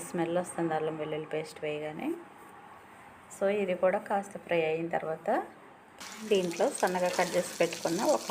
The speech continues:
ఆనియన్ అయితే వేయాలి. ఈ పొడవుగా కట్ చేసుకోవాలి ఆనియన్ ముక్కలు. ఈ ఆనియన్ ముక్కలు కూడా మంచి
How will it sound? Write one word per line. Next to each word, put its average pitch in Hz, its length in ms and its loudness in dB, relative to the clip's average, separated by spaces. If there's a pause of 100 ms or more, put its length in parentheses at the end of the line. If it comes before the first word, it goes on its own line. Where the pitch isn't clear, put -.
ఆనియన్ 165 400 4
అయితే 156 260 0
వేయాలి. 156 340 4 (140)
ఈ 202 40 6 (100)
పొడవుగా 175 340 6 (100)
కట్ 156 240 4
చేసుకోవాలి 156 480 0
ఆనియన్ 151 320 0
ముక్కలు. 202 300 0 (640)
ఈ 196 120 4
ఆనియన్ 185 320 2
ముక్కలు 175 300 -2
కూడా 202 200 2 (120)
మంచి 175 200 0